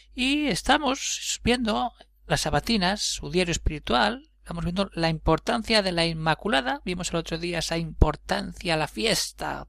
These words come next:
tremenda, impresionante que es celebrar a nuestra Madre Inmaculada. Y hoy vamos a seguir caminando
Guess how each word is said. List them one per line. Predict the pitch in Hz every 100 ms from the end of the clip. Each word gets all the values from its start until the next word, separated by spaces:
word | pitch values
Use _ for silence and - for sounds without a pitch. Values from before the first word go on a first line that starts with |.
| -
tremenda, | 165 - 220 185 175 165 160
impresionante | 165 160 160 156 170 196 196 175 165
que | 185
es | 180 - - - -
celebrar | - 160 156 175 190 -
a | 156
nuestra | 160 - 156
Madre | 185 196 175 170
Inmaculada. | 165 160 - 175 196 190 214 - - - -
Y | 190
hoy | 269 330 294
vamos | 226 247 240 - -
a | 170
seguir | - 165 214 233 -
caminando | - 156 156 208 262 220 196 302